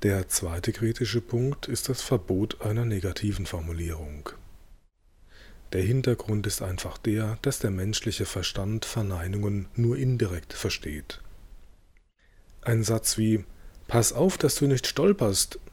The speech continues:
führt häufig dazu, dass der Angesprochene stolpert. Denn das Gehirn muss sich erst einmal das Stolpern vorstellen, um diese Vorstellung dann irgendwie zu verneinen.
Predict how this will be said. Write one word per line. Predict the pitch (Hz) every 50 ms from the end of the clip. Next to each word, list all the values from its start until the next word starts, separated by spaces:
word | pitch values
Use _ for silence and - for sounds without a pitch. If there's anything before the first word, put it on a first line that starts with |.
| - - - - -
führt | - - - 110 107 - -
häufig | 107 113 131 - - 92 - -
dazu, | - 87 87 90 - - - 131 123 131 123 -
dass | - 131 123 -
der | - 139 120
Angesprochene | 95 92 101 101 - - - - 87 85 - 110 101
stolpert. | - - - 131 147 - - 80 - - - - - - - - - - - - - - _ _ _ _ - - - - - - - - -
Denn | - 113 113
das | 113 104 -
Gehirn | - 117 101 117 147 147 127 107
muss | 101 101 104 -
sich | - 123 -
erst | - 123 127 - -
einmal | 151 117 110 110 107 98
das | 95 98 - -
Stolpern | - - 101 92 104 - - 135 123
vorstellen, | - - - 127 127 120 - - - 127 131 135 139 147 160 156 - - - - - - -
um | - 120 107 98
diese | - 139 175 180 - 147
Vorstellung | - - - 95 90 92 - - - 107 104 117 117 120 110
dann | 110 110 -
irgendwie | - 113 107 98 110 101 101 104 101
zu | - - 113
verneinen. | - - 139 143 139 135 123 110 98 87 80 78 80